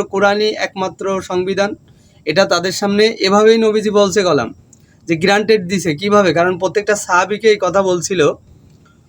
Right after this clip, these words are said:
তো জিন্দা হে সাবকে থামনে ওয়ালা, হুম, উসনে হে নবী তুমনে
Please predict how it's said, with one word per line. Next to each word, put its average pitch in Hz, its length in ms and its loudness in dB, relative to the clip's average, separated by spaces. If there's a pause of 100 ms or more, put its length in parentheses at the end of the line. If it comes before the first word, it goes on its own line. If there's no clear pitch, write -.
(180)
তো 170 80 2 (260)
জিন্দা 233 500 4
হে 233 200 4 (220)
সাবকে 226 640 0 (160)
থামনে 220 480 2
ওয়ালা, 190 440 2 (640)
হুম, 190 200 -4 (800)
উসনে 233 460 2 (400)
হে 196 160 2
নবী 233 340 4 (400)
তুমনে 226 420 4